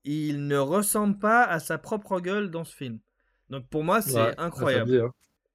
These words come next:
Speaker 1: C'est incroyable. Et donc, euh, franchement, euh, pour le coup, euh, bravo, parce que c'est le genre de,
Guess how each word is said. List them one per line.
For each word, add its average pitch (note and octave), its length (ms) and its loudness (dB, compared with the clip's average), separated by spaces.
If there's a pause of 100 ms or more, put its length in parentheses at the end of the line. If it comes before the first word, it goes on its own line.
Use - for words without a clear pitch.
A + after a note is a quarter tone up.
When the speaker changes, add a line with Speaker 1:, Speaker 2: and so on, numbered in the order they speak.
(180)
Speaker 1:
C'est - 300 -10
incroyable. C3+ 580 -4
Et A#2 60 -10
donc, B2 240 -10
euh, B2+ 140 -6
franchement, G3 600 -6
euh, B2+ 180 -8
pour C#3 200 -8
le C#3+ 80 -4
coup, F3+ 320 -6
euh, A#2 240 -10 (460)
bravo, D#3+ 560 -4
parce - 160 -14
que B2 80 -12
c'est A#2 180 -12
le A2+ 60 -12
genre C#3 160 -10
de, A#2+ 440 -8